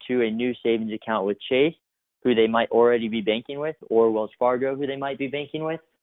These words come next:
then we're able to say that they would give you a two hundred dollar bonus. So the bank is winning by getting a new customer. The user is winning because we just got them a two hundred dollar bonus,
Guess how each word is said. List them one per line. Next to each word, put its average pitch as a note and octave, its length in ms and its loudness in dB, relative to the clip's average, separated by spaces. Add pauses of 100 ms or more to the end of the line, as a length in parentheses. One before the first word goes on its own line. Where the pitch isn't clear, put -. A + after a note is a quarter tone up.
(280)
then B2+ 180 0
we're B2+ 100 6
able B2 300 4
to A#2+ 100 -10
say A#2+ 200 2
that G#2+ 180 0
they A#2 160 2
would A2+ 160 -2
give A#2 140 0
you A2+ 140 2
a G#2+ 160 0
two A#2+ 140 -4
hundred A2 220 -6
dollar G2+ 280 0
bonus. C#3 420 -2 (500)
So C#3 80 -2
the C3 80 0
bank C3+ 280 0
is B2+ 100 2
winning B2+ 300 -2
by A2 140 4
getting A2 240 2
a G2+ 100 -4
new G2 200 -8
customer. C3 680 -4 (320)
The A2 80 0
user C#3 400 4
is A#2+ 100 0
winning B2 320 0
because A2+ 300 0
we A2 140 2
just G#2+ 180 -6
got A2+ 180 2
them A2 120 -2
a G#2 60 -2
two B2 180 -2
hundred A2+ 180 0
dollar G#2 220 2
bonus, A2+ 400 -2